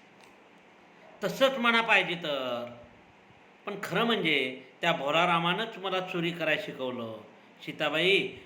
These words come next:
ह्यो कुणीतरी इकडंच येतोय." "सीताबाई,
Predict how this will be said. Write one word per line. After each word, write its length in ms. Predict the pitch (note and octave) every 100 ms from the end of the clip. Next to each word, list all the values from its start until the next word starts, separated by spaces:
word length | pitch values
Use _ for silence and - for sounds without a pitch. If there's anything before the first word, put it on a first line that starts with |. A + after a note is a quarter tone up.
| -
ह्यो 140 | -
कुणीतरी 1000 | D#3 - C#3+ E3+ E3+ D3+ D3 F#3 E3 - - - - - - - - - - - - - - - - - - - -
इकडंच 400 | C#3+ - F3+ G#3+
येतोय." 640 | G3 E3+ C#3+ B2+ B2 A#2+ A2+ - - - - - - - - - - - - - - - - - - - - - - - - - - - - -
"सीताबाई, 640 | B2 C#3+ D3 D#3+ E3+ E3+